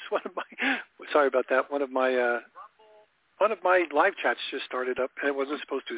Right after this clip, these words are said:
So anyway, we are here on Q Streaming. If you go back to building fortunes radio dot com forward slash Q, we made it easy for you. Q is spelled C U E. You'll be able to hear this as well as the previous radio shows that we have done. And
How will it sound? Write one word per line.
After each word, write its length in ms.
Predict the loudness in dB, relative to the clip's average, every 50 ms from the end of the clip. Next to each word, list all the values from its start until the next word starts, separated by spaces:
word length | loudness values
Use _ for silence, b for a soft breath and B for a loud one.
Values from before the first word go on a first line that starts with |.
| 0 4
So 100 | 6 6
anyway, 240 | 6 6 4 4 4
we 120 | 4 4 4
are 120 | 4 2
here 320 | 2 0 0 0 0 0 -2 B B B B B B B B
on 220 | 0 2 2 0 -2 -6 -6
Q 180 | -6 -6 -4 -4 -4 -4 -4
Streaming. 400 | -2 -2 -2 0 0 0 0 -2
If 140 | -2 -2 -4
you 100 | -4 -4
go 100 | -2 -2
back 220 | 0 0 0 0 -2 -4
to 140 | -6 -6 -4
building 220 | -2 -4 -4 -4 -4 -8
fortunes 200 | -8 -6 -4 -2
radio 240 | -2 -2 -2 -2 -2
dot 200 | -2 -2 -2 -2 -2
com 220 | -2 -2 -4 -4
forward 240 | -4 -4 -4 -4 -4 -4
slash 180 | -2 -2 -2 -4 -6 -6 -2
Q, 280 | 0 2 2 0 -2 -4
we 100 | -6 -4
made 180 | -2 0 0 0
it 100 | 0 0
easy 260 | -2 -2 -4 -8 -10 -8 -8
for 160 | -8 -6 -6
you. 140 | -6 -8 -10 -10 -10
Q 140 | -8 -8 -8
is 60 | -6
spelled 240 | -6 -4 -4 -4 -4 -6 B B B B B B B B -4
C 160 | -2 -2 -2 -2
U 200 | 0 0 0 -2
E. 280 | -2 -2 -2 -2 -2 -2
You'll 140 | -2 -2 -2
be 160 | 0 0 -2
able 180 | -2 -2 -4 -4
to 60 | -2
hear 140 | -2 -2 0
this 160 | 0 0 -2 -2 -4
as 60 | -6 -2
well 140 | 0 0 0 0
as 60 | -2
the 80 | -6
previous 400 | -8 -6 -6 -6 -4 -4 -4 -4 -2 -2
radio 300 | -2 -2 0 0 -2 0 0 0
shows 240 | 2 2 2 0 0 -4 -10 B B B B B B B B B 2
that 180 | 2 2 2 2
we 180 | -2 -4 -4 -2 -2
have 220 | -2 -2 0 0
done. 340 | 2 4 4 4 2 0 -6 -6 -2 0
And 180 | 2 2 2